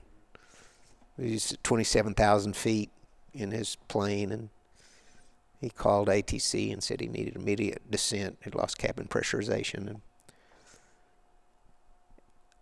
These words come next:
you know, I listened to him, listened to his voice. Yeah, yeah. And the, the sound and stuff and trying to figure out. Something had to happen to that airplane. You know,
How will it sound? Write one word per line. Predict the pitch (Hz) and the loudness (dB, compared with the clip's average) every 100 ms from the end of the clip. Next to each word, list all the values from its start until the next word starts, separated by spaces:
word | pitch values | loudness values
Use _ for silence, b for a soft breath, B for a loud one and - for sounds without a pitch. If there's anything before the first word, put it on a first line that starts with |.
| - - | -20 -2
you | 143 | 6
know, | 123 | 10
I | 113 | 10
listened | 120 - - | 8 6 6
to | 101 | 4
him, | 98 - - - - _ - - _ - - - | 4 -2 -18 -20 -20 _ -20 -20 _ -20 -20 -6
listened | 107 110 - | -2 0 4
to | |
his | 113 101 | 4 2
voice. | 101 101 101 - - - 120 - - - | 2 4 2 -2 -10 -18 -20 -18 -18 -10
Yeah, | 107 104 101 - - | -2 2 2 0 -12
yeah. | 95 104 104 104 - - - - | -2 2 4 2 -4 -20 -18 -4
And | 110 107 | -2 2
the, | 107 92 - | 0 -2 -6
the | - | -2
sound | - 101 107 113 101 104 | 0 0 -2 -2 -2 -2
and | 107 107 | -4 -4
stuff | - - - - | -6 -4 -4 -6
and | - | -10
trying | - 98 | -6 -6
to | - | -6
figure | - 113 | -4 -2
out. | 98 - B B B B B B | -2 -4 B B B B B B
Something | - - 143 - 113 | 4 10 8 8 2
had | 101 120 107 | 2 2 2
to | 107 | 2
happen | - 117 - - | 0 0 -2 -4
to | - | -2
that | - | -2
airplane. | - - - - - 107 - _ _ _ _ _ _ _ _ _ _ b b b b - _ _ - | -2 -4 -4 -8 -10 -16 -20 _ _ _ _ _ _ _ _ _ _ b b b b -20 _ _ -4
You | 120 107 | 0 2
know, | 101 98 | 4 2